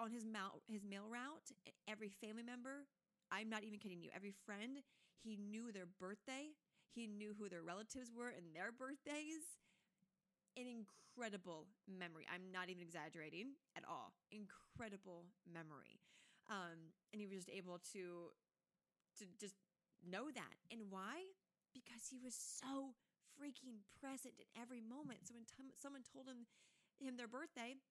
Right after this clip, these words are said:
he remembered it because he wasn't thinking about the past. He wasn't worried about the future. He was literally present, listening to what they were telling him, and he was able to remember it. The only reason we don't remember things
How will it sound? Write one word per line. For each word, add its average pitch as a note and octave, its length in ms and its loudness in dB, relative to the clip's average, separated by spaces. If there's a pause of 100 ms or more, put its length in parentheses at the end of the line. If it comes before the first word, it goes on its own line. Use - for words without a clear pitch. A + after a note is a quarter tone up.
(120)
he B3+ 100 -2
remembered D4+ 380 2
it - 240 -2
because C4 320 -8
he C4+ 80 -4
wasn't C4 320 -6
thinking C#4+ 240 -2
about A#3+ 160 -4
the G#3 80 -10
past. - 480 -6 (240)
He C4 80 -2
wasn't C4 240 0
worried C#4+ 240 0
about C4 160 -2
the - 160 -6
future. B3 480 0 (240)
He C4+ 160 -4
was B3+ 160 0
literally D4+ 560 0
present, F#3 720 -2 (480)
listening A3 720 0 (400)
to G3+ 480 2 (720)
what G#3+ 240 4
they G#3+ 80 0
were G3+ 160 -4
telling F#3+ 400 -2
him, E3 320 -4
and F#3+ 80 -2
he G3 80 0
was G3 160 -8
able F#3 260 -2
to F#3+ 160 -6
remember D#3 380 -4
it. - 80 -12 (160)
The A3 100 -4
only C#4+ 220 -2
reason B3+ 260 -2
we G#3+ 80 -2
don't G#3 140 -2
remember G#3 240 -2
things F3+ 480 -6